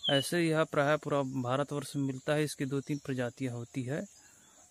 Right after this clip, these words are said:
तो मैं इनकी औषधि प्रयोग आप लोगों को बताऊंगा। आप ध्यान से इस मेरी वीडियो को देखिए और समझिएगा। मेरे पीछे जो पौधा लगा हुआ है उसी के बारे में मैं चर्चा करके आप लोगों को बताऊंगा, तो मेरी वीडियो को एंड तक के ज़रूर देखना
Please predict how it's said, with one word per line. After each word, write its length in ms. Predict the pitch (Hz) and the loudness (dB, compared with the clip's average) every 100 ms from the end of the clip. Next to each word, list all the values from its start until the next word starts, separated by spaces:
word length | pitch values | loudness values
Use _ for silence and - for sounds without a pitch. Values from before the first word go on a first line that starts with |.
| - - | -10 -2
तो 300 | 139 139 139 | 2 4 4
मैं 200 | 139 139 | 4 2
इनकी 480 | - 156 151 156 156 | 0 0 2 0 -2
औषधि 380 | 143 - 135 151 | -2 -4 -4 -2
प्रयोग 420 | 151 151 143 - | 0 0 -2 -4
आप 180 | 127 143 | -4 -2
लोगों 240 | 139 139 | -2 0
को 120 | 135 131 | -2 -2
बताऊंगा। 380 | 127 139 139 | 0 0 2
आप 80 | 135 | 0
ध्यान 280 | 131 120 127 | -2 -4 -4
से 140 | 135 143 | -2 -4
इस 120 | - | -2
मेरी 180 | 139 135 | -2 -2
वीडियो 240 | 131 135 | -2 -4
को 140 | 143 139 | -2 -4
देखिए 340 | 127 120 143 | -4 -6 -4
और 100 | 135 | -4
समझिएगा। 500 | - 127 123 135 139 143 | -6 -6 -4 -4 -2 2
मेरे 220 | 139 143 | 2 0
पीछे 240 | - - 143 | -4 -6 -4
जो 160 | 143 143 - - - - - - | -2 -2 -6 -20 -20 -20 -10 -2
पौधा 240 | 127 127 | 0 2
लगा 200 | 135 131 135 | 0 2 0
हुआ 220 | 127 135 | 0 0
है 60 | 143 | 0
उसी 240 | 131 - | -2 -4
के 100 | 135 | -2
बारे 220 | 127 131 | -2 0
में 60 | 131 | 0
मैं 60 | 127 | 0
चर्चा 300 | 127 120 131 | -4 -6 -6
करके 260 | 131 123 123 | -6 -4 -4
आप 160 | 120 | -4
लोगों 200 | 123 120 | -6 -6
को 140 | 123 143 | -4 -4
बताऊंगा, 520 | 131 123 117 113 107 - - - - - | -2 -2 -2 -2 -6 -10 -16 -20 -20 -4
तो 60 | 147 | 0
मेरी 260 | 147 147 | 2 2
वीडियो 180 | 151 156 | 0 -2
को 200 | 156 160 | -4 -6
एंड 240 | 156 139 143 | 0 0 0
तक 180 | 139 - | -2 -2
के 100 | 139 | -2
ज़रूर 220 | 135 143 | -2 -2
देखना 320 | 143 139 | -2 0